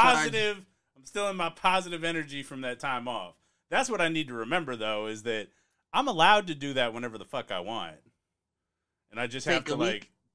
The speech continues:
Speaker 1: take a week. Yeah. 'Cause I am
Speaker 2: I
Speaker 1: one of those,
Speaker 2: mean
Speaker 1: I am one of those people that does not, like, even, even though we're on flex time now, and technically we're allowed, we literally are allowed to do it when we want, um, I am not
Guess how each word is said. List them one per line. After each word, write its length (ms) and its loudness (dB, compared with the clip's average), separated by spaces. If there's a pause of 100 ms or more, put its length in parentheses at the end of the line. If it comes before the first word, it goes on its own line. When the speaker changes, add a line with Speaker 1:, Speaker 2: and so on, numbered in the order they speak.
Speaker 1:
take 180 -6
a 40 -6
week. 460 -14
Yeah. 260 -6 (2500)
'Cause 200 -12
I 180 4
am 100 2
Speaker 2:
I 40 -2
Speaker 1:
one 120 2
of 60 2
those, 220 0
Speaker 2:
mean 80 -4
Speaker 1:
I 160 4
am 80 -2
one 140 -2
of 60 -4
those 160 -2
people 300 -6
that 140 -8
does 220 -6
not, 360 0 (600)
like, 220 -6
even, 360 -2
even 220 -6
though 140 4
we're 180 -2
on 180 0
flex 360 -6
time 260 -4
now, 320 -2
and 220 -12
technically 400 -12
we're 80 -12
allowed, 300 -12
we 160 -16 (160)
literally 340 -6
are 160 -4
allowed 280 -8
to 60 -20
do 180 -12
it 60 -14
when 140 -16
we 100 -18
want, 280 -16 (520)
um, 540 -4 (480)
I 140 -4
am 100 -4
not 220 -2